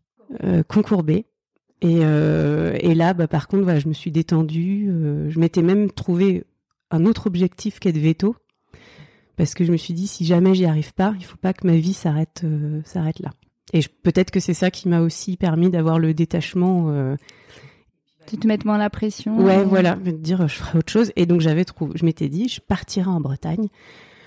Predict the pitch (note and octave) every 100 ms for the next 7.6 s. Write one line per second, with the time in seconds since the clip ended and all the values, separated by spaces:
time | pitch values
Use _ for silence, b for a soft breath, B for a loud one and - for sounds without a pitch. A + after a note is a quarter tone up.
0 | B - D#3+ D#3 - E3 E3 F3+ D#3 -
1 | E3+ D#3 D3 D3+ D3+ - D#3+ E3 D3+ C3+
2 | C#3 D3+ - - D#3 C#3+ C#3+ C#3+ D3+ D3+
3 | D3+ - E3 D3+ D#3 D#3 D3+ D3 - E3
4 | D#3+ D3 - C#3 C#3 D#3 D3 C#3+ D#3+ C#3+
5 | D3 - D#3+ - F3+ E3+ G3+ F#3 G3 F#3+
6 | E3+ F#3 G3 D#3 - G3 F#3+ D#3 - F#3+
7 | E3+ D#3+ D#3+ D3 - C3+